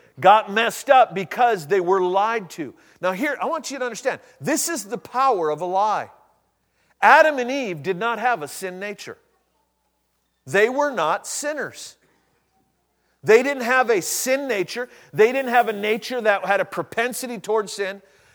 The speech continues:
yet they fell into sin and took all the next, uh, all the, the, the following generations with them into sin. And it wasn't a sin nature. It was the power of a lie.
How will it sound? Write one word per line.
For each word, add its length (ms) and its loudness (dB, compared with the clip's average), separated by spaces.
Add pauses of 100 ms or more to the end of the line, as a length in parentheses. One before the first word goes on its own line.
yet 540 2
they 120 0
fell 520 0
into 200 -6
sin 520 -8 (180)
and 180 -4
took 320 -6
all 520 4
the 120 -4
next, 480 -8 (260)
uh, 40 -2
all 280 6
the, 180 0
the, 280 -4
the 180 -6
following 460 0
generations 800 -2
with 380 -8
them 400 -10
into 340 -12
sin. 340 -16 (1080)
And 160 -4
it 80 -6
wasn't 460 4
a 40 -10
sin 360 -10
nature. 420 -14
It 160 -10
was 220 -14
the 160 -16
power 720 -8 (480)
of 120 -12
a 40 -10
lie. 380 -8